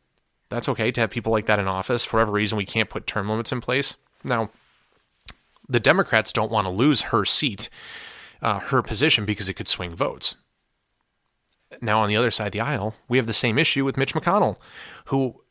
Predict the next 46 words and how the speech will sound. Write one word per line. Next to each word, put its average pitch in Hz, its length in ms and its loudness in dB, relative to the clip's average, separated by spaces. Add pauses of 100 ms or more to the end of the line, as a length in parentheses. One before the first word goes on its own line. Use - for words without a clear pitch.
(160)
for 120 460 0
at 123 200 -2
least 131 360 2
the 98 200 -6
second 123 420 2
time 98 260 -2
that 92 120 -2
I'm 104 160 4
aware 87 300 -6
of, 90 280 -10
I'm 95 260 -10
sure - 240 0
it's 117 80 -4
probably 104 220 -2
happened, 104 400 -2 (100)
uh, 98 40 -10
you 107 240 -4
know, 101 80 0
more 127 180 2
than 113 140 0
that, 107 200 2 (560)
has 123 320 0
frozen, 139 600 0 (920)
literally 165 480 0
frozen 110 480 0 (180)
during 117 760 0 (460)
his 110 460 0
press 113 240 0
conference. 92 500 -6
He 123 140 -2
was 143 160 0
asked, 110 500 0
uh, 104 380 0
this 107 160 0
past - 340 0
week 107 280 -6
in 107 120 -6
a 107 60 -4
press 110 240 0
conference 101 320 -6
if 95 100 -8
he'll 127 80 2
be 135 120 0
running 110 260 0
for 110 160 -8
re-election. 95 640 -4